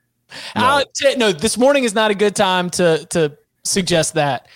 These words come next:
Speaker 2: I know it was U S C, but they did just get their ass kicked, like, you know,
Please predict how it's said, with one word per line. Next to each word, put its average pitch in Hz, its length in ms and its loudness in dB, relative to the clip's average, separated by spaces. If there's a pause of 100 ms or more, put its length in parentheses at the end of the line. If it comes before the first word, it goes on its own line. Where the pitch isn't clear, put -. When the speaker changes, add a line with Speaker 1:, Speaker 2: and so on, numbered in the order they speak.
(100)
Speaker 2:
I 165 100 -2
know 226 180 2
it 233 40 -2
was 214 160 -2
U 196 100 0
S 175 120 0
C, 160 180 -2
but 151 100 -6
they 170 120 -2
did 214 260 0
just 175 180 -4
get 151 140 -2
their 135 140 -2
ass 120 220 -2
kicked, - 400 -14
like, 107 320 -8 (760)
you 113 80 -12
know, 73 200 -18